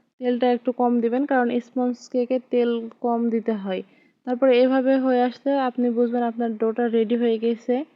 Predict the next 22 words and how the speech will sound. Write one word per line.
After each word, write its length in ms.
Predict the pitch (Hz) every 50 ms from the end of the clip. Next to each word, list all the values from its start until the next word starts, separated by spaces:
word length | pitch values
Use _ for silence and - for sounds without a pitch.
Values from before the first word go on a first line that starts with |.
| _ _ _ _ _ _ _ _ -
তারপর 220 | 262 262 247 269
একটা 200 | 262 269 262 277
বাটিতে 380 | 240 220 226 226 220 - - 254 247
আমি 260 | 240 233 240 240 240 233 233
এভাবে 300 | 240 240 240 233 226 226
তুলে 260 | 226 - 247 247 254 254
নিচ্ছি 300 | 247 247 240 - - 277 269
ভালো 280 | 262 247 233 214 220 220
করে। 280 | 220 - 226 220 233 262 311 - _ _ _ _ _ _ _
বাটিটা 520 | 240 233 240 233 247 240 285 262 269 285 269 262 262 254
আমি 220 | 247 247 240 247 262 285
নিচে 300 | 285 269 254 247 - - 254 240 _
তেল 200 | - 262 262 262 254 240
দিয়ে 160 | 254 254 254
উপরে 280 | 247 247 240 - 247 240
কাগজ 380 | 233 - 240 226 226 226 247 254 240
দিয়ে 160 | - 262 247
ভালো 220 | 233 233 220 214 220
করে 160 | - 240 240 233
মুড়িয়ে 320 | 233 226 220 226 226 226
নিচ্ছিলাম 540 | 233 233 226 233 - - 240 214 208 214 220 226
এভাবে। 440 | 220 226 220 220 214 208 214 220